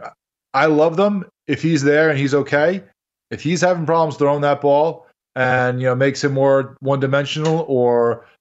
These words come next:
you know, he for some reason can't play and they have to go the backup situation, then I might have to just stay away from that game, you know, 'cause I can't trust the Patriots either.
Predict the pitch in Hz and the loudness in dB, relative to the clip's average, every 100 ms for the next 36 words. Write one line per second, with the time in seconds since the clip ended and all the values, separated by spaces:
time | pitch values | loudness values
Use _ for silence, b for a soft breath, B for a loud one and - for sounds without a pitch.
0 | - 123 123 131 123 - _ _ _ _ | -6 -2 2 0 -2 -12 _ _ _ _
1 | - 131 143 123 127 - 147 160 156 170 | -6 -2 0 -2 -2 0 0 0 0 2
2 | 151 131 135 135 131 117 147 147 175 175 | 2 0 0 0 0 0 0 2 -2 -2
3 | 180 180 175 190 190 185 b b _ _ | -2 0 0 0 -4 -6 b b _ _
4 | - 107 175 165 151 147 143 135 127 123 | -6 0 2 2 0 0 0 -2 -4 -2
5 | 139 123 123 117 110 104 110 110 110 117 | 0 0 -2 -6 -10 -8 -8 -8 -6 -6
6 | 113 123 127 - 151 151 131 117 139 127 | -4 -2 0 0 0 -2 -2 -2 -2 -2
7 | 107 135 131 107 90 | -4 0 0 -2 -6